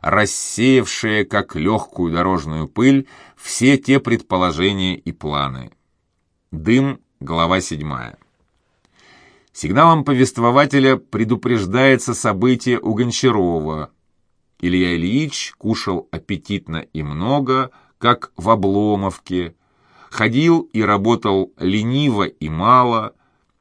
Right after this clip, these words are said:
тоже как в Обломовке.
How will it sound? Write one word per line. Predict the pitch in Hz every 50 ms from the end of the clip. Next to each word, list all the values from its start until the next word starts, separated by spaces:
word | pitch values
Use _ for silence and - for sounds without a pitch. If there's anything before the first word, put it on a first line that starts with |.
| _ _ _
тоже | - 117 117 113 110 104 85 87 95 95
как | 95 - 107 101 - - - _
в | - 80 90
Обломовке. | 101 95 98 98 95 92 90 87 85 82 82 - - _ - 80 76 71 69